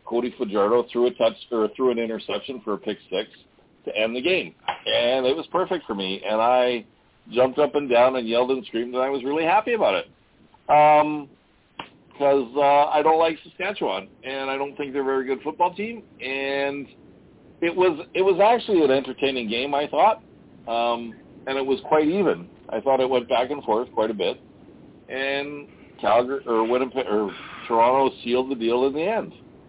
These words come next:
and that's what you gotta do. And you gotta be ashamed of yourself when you lose to Ryan Dinwiddie,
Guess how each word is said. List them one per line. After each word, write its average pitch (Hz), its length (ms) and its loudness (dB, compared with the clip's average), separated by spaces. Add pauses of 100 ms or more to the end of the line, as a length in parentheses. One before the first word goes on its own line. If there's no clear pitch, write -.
(640)
and 95 360 -6
that's 92 280 0
what 113 160 -8
you 113 80 -18
gotta 143 240 2
do. 165 380 4 (100)
And 104 360 0 (1000)
you 98 100 -4
gotta 101 300 2
be 139 180 0
ashamed 175 380 -2
of 127 120 2
yourself 104 460 0 (840)
when 110 200 -2
you 107 140 -2
lose 117 320 0
to 113 80 -2
Ryan 113 340 2
Dinwiddie, 107 540 -4